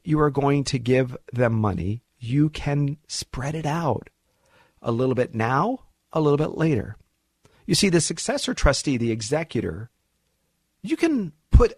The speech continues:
a provision to pay them. Because they're gonna receive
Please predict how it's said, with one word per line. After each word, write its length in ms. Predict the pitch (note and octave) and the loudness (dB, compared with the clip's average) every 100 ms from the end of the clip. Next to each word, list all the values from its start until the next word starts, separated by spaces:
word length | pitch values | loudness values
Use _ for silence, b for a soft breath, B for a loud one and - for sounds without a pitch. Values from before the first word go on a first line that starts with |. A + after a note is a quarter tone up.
| - | -6
a 100 | D#3 | 4
provision 520 | - D3 F#3+ G#3+ F#3+ | 4 4 2 2 -2
to 120 | - G#3+ | -2 -8
pay 300 | - C4+ C4 | -6 -8 -6
them. 340 | - B1+ - _ _ _ _ _ _ _ _ _ _ _ _ _ _ _ _ | -8 -8 -18 _ _ _ _ _ _ _ _ _ _ _ _ _ _ _ _
Because 300 | D#3 - C4 | -8 -4 -4
they're 140 | B3+ G3 | -2 0
gonna 160 | F#3 | 0
receive 420 | D#3+ - E3 D3 | 0 -2 -2 -4